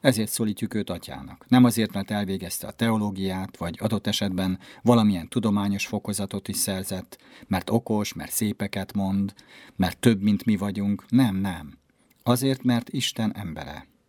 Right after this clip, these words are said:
Amikor egy papbácsinak azt mondjuk, hogy atya, akkor igazából a Jóistent szólítjuk meg. Mert amikor bemutatja a Szent Mise áldozatot, a szentségen keresztül Istennel találkozunk.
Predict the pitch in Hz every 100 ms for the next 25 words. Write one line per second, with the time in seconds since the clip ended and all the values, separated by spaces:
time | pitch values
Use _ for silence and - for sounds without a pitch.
0 | _ _ _ - - - - 120 120 131
1 | 127 - 151 117 101 - 90 107 - 98
2 | 87 82 76 - 110 - 123 127 - -
3 | 98 - 107 113 101 95 90 87 82 -
4 | _ _ 120 104 90 - 85 82 - -
5 | 92 82 - - - - 69 - - _
6 | _ _ - - - - 113 - 107 101
7 | 104 95 95 120 120 107 98 98 87 87
8 | 113 113 117 - 107 107 107 113 123 120
9 | - - 104 101 101 90 85 104 98 95
10 | - 95 90 90 - - 82 82 73 80
11 | 76 73 78 - 71 67 -